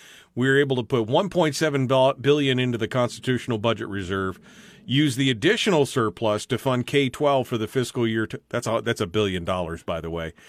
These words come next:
"and put more than three hundred and forty million into the higher education fund. Combined with the royalty back payments to the C B R, we're saving about three point six billion dollars." Now, wait, you said you were gonna give us a full P F D,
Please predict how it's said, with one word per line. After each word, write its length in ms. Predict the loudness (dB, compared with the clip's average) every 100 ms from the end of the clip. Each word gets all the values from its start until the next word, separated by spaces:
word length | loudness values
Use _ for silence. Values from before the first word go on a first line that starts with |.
| -20 -20 -14 -6
"and 160 | 2
put 160 | 4 4
more 180 | 4 2
than 140 | 0
three 240 | 0 2
hundred 220 | 4 2 0
and 80 |
forty 240 | 0 0 0
million 320 | 2 2 2
into 120 | 0
the 100 | 0
higher 200 | 0 0
education 480 | 0 0 0 0 -2
fund. 260 | -4 -4 -6 -16 -20 -4
Combined 400 | 0 4 4 4
with 120 | 2
the 60 |
royalty 420 | 4 4 4 2 0
back 360 | 2 2 2
payments 440 | 2 2 2 -2 -6
to 60 |
the 120 | -6
C 180 | -2 -2
B 180 | -2 -2
R, 240 | 0 -2 -4 -16 -16 4
we're 180 | 6 6
saving 420 | 4 2 2 2
about 280 | 2 0 0
three 180 | 0
point 280 | 2 2 2
six 260 | 0 -2 -2
billion 440 | 0 0 0 -2
dollars." 440 | -2 -2 -4 -8 -2
Now, 100 | 0
wait, 260 | 0 -2
you 200 | -2 -2
said 240 | 0 0 0
you 80 | -2
were 60 |
gonna 180 | -2 -4
give 140 | -2
us 140 | -4 -6
a 40 |
full 220 | -4 -2
P 200 | 0 0
F 140 | 0 -2
D, 260 | -2 -2